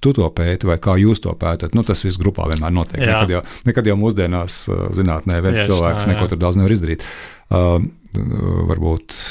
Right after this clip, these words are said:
Speaker 1: nezinu, uh, no-, noteikti ir jomas, kur var, bet, uh, ķīmijā laikam nesanāk. Tad, tad kas ir tas, uh, zirnekļa zīds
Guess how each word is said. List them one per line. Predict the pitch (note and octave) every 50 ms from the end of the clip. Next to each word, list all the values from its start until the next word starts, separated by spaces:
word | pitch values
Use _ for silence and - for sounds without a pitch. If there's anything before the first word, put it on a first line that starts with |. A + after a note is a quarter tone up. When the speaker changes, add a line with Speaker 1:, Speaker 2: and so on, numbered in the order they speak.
| - -
Speaker 1:
nezinu, | F2 E2 E2 - - - D2+ - - - - - - -
uh, | F2+ F2+ F2+ F#2 F#2 - - -
no-, | F#2 E2+ -
noteikti | - A2+ G#2 - D#2+ D#2 - - F#2 E2
ir | - - - - - -
jomas, | E2+ F2 F2 F2 F#2 - -
kur | - F2 F#2+
var, | C#3 D3 B2+ - - - - - - - - - - _ _ -
bet, | F2 F2 E2+ E2+ - - - -
uh, | E2+ E2+ F2 F#2+ - - - _ _ _ -
ķīmijā | - G2 G2 G2 F#2 E2 E2 E2 F2 F#2+ F#2+ - - - - _ _ _ _ _ _ _ _ _ _ _ _ _
laikam | - E2+ E2+ - - E2+ E2
nesanāk. | E2+ F2+ - - E2 E2 - - - - - - - - - -
Tad, | - C#3 B2+
tad | C3+ -
kas | - F#3+ E3 -
ir | D3+ - -
tas, | A#2+ A2 - - - - -
uh, | A2 G2+ G2 G2+ G2 F#2+ F#2+ F#2+ F#2 F#2 F#2 G2 - _ _ _ _
zirnekļa | G2 A#2 B2 A#2+ G#2+ - - F#2 F2
zīds | F#2 G2+ G2 G#2 A2+ A#2+ - -